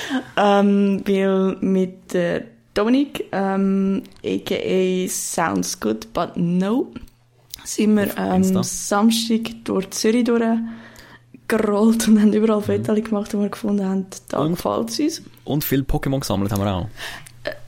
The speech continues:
Speaker 1: also mir ist übertrieben.
Speaker 2: <laughs>
Speaker 1: Aber
Speaker 2: Aber wir sind, wir sind auch mit einem Böll unterwegs gewesen.
Speaker 1: Das stimmt, das stimmt.
Speaker 2: Mit dem Riesenböll ein Pokémon fangen. Weißt du, wie gross wäre nachher das Poké-, das Pokémon?
Speaker 1: Ja, also gerade tot.
Speaker 2: <laughs> Muerte.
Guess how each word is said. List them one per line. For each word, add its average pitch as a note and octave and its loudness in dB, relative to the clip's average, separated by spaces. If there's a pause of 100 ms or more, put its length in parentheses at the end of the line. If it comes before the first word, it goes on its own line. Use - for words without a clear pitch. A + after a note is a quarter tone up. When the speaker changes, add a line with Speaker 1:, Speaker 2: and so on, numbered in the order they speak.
Speaker 1:
also A3 2
mir A3+ 6
ist A3+ 2
übertrieben. A3+ 0
Speaker 2:
<laughs> - -8
Speaker 1:
Aber A2+ 8
Speaker 2:
Aber A2+ 8
wir A#2 8
sind, A#2+ 2 (100)
wir B2 2
sind A#2 4
auch A#2 6
mit A#2 0
einem A2+ 2
Böll A#2 2
unterwegs A2+ -2
gewesen. G#2+ -10 (360)
Speaker 1:
Das A3+ 0
stimmt, F#3 -2
das F3+ -4
stimmt. - -8 (640)
Speaker 2:
Mit G#2 -4
dem A2 0
Riesenböll A2+ 0
ein G#2 0
Pokémon C3 -6
fangen. F#2+ -6
Weißt B2 -6
du, B2 -10
wie A#2 -12
gross C3 -8
wäre - -8
nachher C3 -10
das - -16
Poké-, - -12 (160)
das - -14
Pokémon? - -12 (240)
Speaker 1:
Ja, A3+ 0
also G3+ 6
gerade A3+ -2
tot. G#3+ 2 (1120)
Speaker 2:
<laughs> - -4
Muerte. G#2+ -2